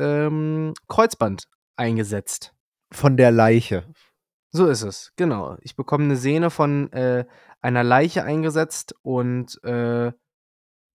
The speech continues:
Speaker 1: dann hoffe ich, dass ich da irgendwann bald wieder mitlaufen kann. Ich bin mal sehr gespannt, wie der Heilungsprozess ist, ne? Soll sehr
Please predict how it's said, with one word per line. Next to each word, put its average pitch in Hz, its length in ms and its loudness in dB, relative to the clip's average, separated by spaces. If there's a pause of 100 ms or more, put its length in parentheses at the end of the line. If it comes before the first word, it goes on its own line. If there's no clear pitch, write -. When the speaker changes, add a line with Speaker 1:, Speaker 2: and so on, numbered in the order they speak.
(180)
Speaker 1:
dann 131 480 0 (360)
hoffe 151 260 2
ich, 165 140 -2
dass 143 180 0
ich 143 100 -8
da 147 320 4
irgendwann 151 360 2
bald 139 200 4
wieder 143 160 2
mitlaufen 143 380 4
kann. 113 80 -2
Ich 110 60 -6
bin 139 100 0
mal 170 100 2
sehr 180 100 -2
gespannt, 170 300 -2
wie 170 60 2
der 160 120 6
Heilungsprozess 156 680 2
ist, 92 140 -12
ne? 131 120 -2
Soll 131 220 4
sehr 143 360 2